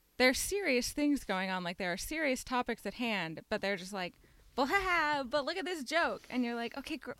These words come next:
what? Great, but <laughs> we're trying to, like, go through something serious here." And you're like, "Yeah, humor's a good defense mechanism." But it just isn't done well, I don't think.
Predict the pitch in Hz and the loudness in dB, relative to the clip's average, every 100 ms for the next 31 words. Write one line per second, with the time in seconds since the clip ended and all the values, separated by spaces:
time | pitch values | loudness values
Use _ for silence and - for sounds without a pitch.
0 | - 214 277 285 - 214 262 302 254 247 | -16 -6 -2 -2 -6 -8 -2 0 0 -4
1 | - _ _ _ - 226 214 202 294 - | -10 _ _ _ -2 0 2 0 -2 -4
2 | - _ _ - - - 247 226 277 285 | -20 _ _ -20 -20 -4 -4 0 2 4
3 | 277 262 220 208 202 - - _ _ _ | 4 0 -2 -2 -4 -14 -20 _ _ _
4 | _ - - 233 247 - 254 262 262 233 | _ -4 2 4 4 0 -2 0 0 -2
5 | 220 214 226 233 277 285 - 302 302 302 | -2 -4 -4 -2 0 -2 -4 -2 0 0
6 | - 233 240 240 240 262 240 240 240 240 | 0 0 2 2 0 -2 -2 0 2 2
7 | 240 240 240 226 208 185 202 196 185 190 | 2 0 0 0 -2 -2 0 0 -2 -6
8 | 208 208 - 180 175 165 170 156 - - | -4 -4 -4 -8 -8 -10 -10 -10 -12 -14
9 | _ _ _ _ _ _ _ _ _ _ | _ _ _ _ _ _ _ _ _ _
10 | _ _ _ _ _ _ - 247 240 - | _ _ _ _ _ _ -6 -4 -2 -4
11 | 269 - - 202 202 175 170 170 170 165 | -6 -6 -6 -6 -8 -10 -10 -8 -10 -10
12 | 156 185 233 - 254 269 240 302 302 | -8 -8 -6 -4 0 0 0 0 -2